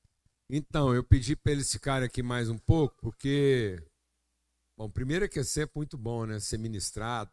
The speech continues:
palavra, testemunho, que a gente já foi ministrado aqui hoje. Mas eu queria também que eles trouxessem um testemunho aí, não sei quem vai falar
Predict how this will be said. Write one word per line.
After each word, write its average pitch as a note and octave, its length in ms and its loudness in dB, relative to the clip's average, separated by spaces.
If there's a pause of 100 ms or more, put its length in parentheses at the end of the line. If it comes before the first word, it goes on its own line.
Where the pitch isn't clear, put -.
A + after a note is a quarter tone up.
palavra, G#2 680 -6
testemunho, G#2+ 1040 -6
que - 80 -16
a G2+ 60 -8
gente A2+ 180 -4
já A#2 100 -4
foi A2+ 200 -6
ministrado A2+ 580 -4
aqui G#2+ 160 -10
hoje. A#2+ 420 -4 (680)
Mas C3+ 120 4
eu F3+ 80 6
queria F3+ 280 2
também D3 440 0
que - 120 -6
eles C3+ 180 -2
trouxessem D3+ 640 -2
um - 20 -10
testemunho F3 800 0
aí, C3+ 400 2
não G2+ 160 -10
sei B2+ 200 -4
quem B2 200 -8
vai A#2 120 -4
falar A2+ 640 -8